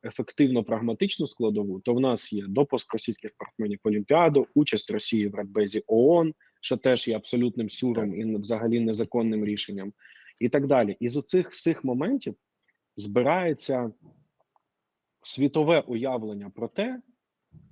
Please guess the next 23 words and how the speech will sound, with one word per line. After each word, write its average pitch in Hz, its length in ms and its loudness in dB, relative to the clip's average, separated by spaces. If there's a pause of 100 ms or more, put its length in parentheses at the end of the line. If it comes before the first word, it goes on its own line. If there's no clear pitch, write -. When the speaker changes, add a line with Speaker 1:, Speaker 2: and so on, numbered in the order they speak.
(220)
Speaker 1:
що, 127 380 -4 (760)
н-, 135 180 -4
ну, 143 200 2
типу, 98 260 -8
що - 140 -8
все 233 340 -2 (100)
ок, 123 420 2 (160)
що - 160 -4
так 190 280 -2
і 156 40 2
має 127 280 2
бути, 233 400 2 (600)
що - 180 -4
там 170 260 2
десь 143 160 0
щось, - 260 -2
якийсь 135 260 -4
конфлікт 131 420 -6
відбувається, 165 800 0
але 127 180 0
скоро 170 300 2
він 135 180 0
закінчиться. 107 720 -8